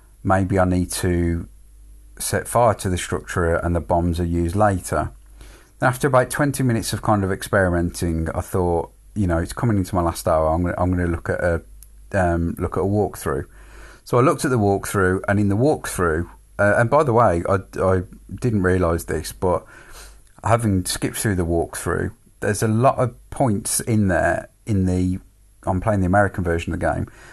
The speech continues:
where it diff-, it differs from the English version of the game. So some of the puzzles are not massively different, but they're quite different.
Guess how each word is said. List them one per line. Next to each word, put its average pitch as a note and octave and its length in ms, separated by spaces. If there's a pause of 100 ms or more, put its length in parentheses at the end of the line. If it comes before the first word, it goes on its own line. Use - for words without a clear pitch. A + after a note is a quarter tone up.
(120)
where G#2 140
it G#2+ 140
diff-, B2 260
it - 160
differs B2+ 340
from A#2+ 160
the G#2+ 140
English D#3+ 320
version D#3+ 420
of D3+ 100
the D#3+ 80
game. D#3+ 460 (460)
So A2 680 (1080)
some D3+ 180
of D3+ 80
the B2 40
puzzles A2 480
are F#2 400 (300)
not D3 180
massively F2+ 600
different, F2 320
but F#2 120
they're F#2+ 120
quite G#2+ 380
different. D#2 480